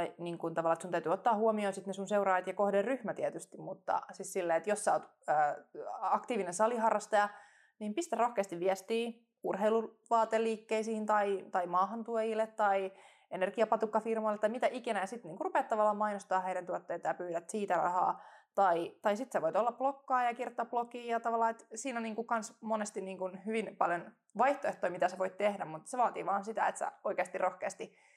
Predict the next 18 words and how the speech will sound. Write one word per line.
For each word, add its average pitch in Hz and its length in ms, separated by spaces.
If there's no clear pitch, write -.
ää, 160 200
tartut 208 340
toimeen 196 380
ja 160 80
lähdet 180 200
kyselemään, 214 360
koska - 220
kukaanhan 185 520
ei 156 140
suhun 180 300
ota - 200
yhteyttä, - 540
jos - 320
sä - 120
et - 120
itse - 260
ota - 220
yhteyttä. - 480